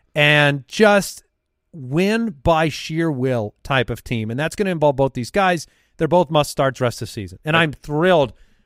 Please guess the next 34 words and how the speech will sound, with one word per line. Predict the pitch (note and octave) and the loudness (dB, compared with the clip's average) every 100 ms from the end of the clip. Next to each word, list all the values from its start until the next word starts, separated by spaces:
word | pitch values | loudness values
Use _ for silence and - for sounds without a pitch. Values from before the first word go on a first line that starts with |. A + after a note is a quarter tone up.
| _ | _
for | D3+ | 0
those | D#3 D#3 | 2 2
that | D3 - | -2 -8
stuck | - - F#3+ - | -4 0 0 0
with | F#3 D#3 | -4 -4
Gibbs | D#3 E3 C3+ - | -2 -2 -4 -10
through | - D#3+ D3 | -4 -2 0
the, | D3+ B2+ A#2 _ _ _ _ _ _ _ _ _ _ | -2 -4 -8 _ _ _ _ _ _ _ _ _ _
you | F3+ | 2
know, | F3 D#3+ C3 A2 B2+ - - - | 4 2 _ -20 -20 -20 -8 4
oftentimes | F#3+ A#3 - B3 G3 G#3 G#3 | 4 4 0 -6 -4 -6 -4
it, | F#3 F#3+ | -4 -2
it's | E3+ | -4
the | - F3+ C3+ - _ _ | -4 -6 -6 -12 _ _
pattern | - D#3+ G#3+ D4+ C#4+ | -4 0 0 0 -2
for | C#4 | -2
rookies, | C#4 D4 D4 C#4+ - _ _ _ _ | -2 0 -2 -4 -10 _ _ _ _
but | E3 | -4
it | D#3+ | 0
doesn't | G#3+ G3+ | 0 0
make | F#3 F#3 | -2 -2
it | F3 | -4
any | D#3+ | -4
easier | D3 D#3 D#3 C#3 | -6 -6 -4 -6
to | |
swallow | C3 - C3+ B2+ A#2 G2 - _ _ | -8 -6 0 0 0 -4 -8 _ _
when | B2+ C3 | -6 -4
you | |
get | C3 C#3 | 0 2
off | C#3+ - | 2 2
to | C#3 | -2
a | B2+ | -2
slower | - C#3 B2+ | -2 0 0
start. | A2+ - B2 A2 | -2 -4 -2 -2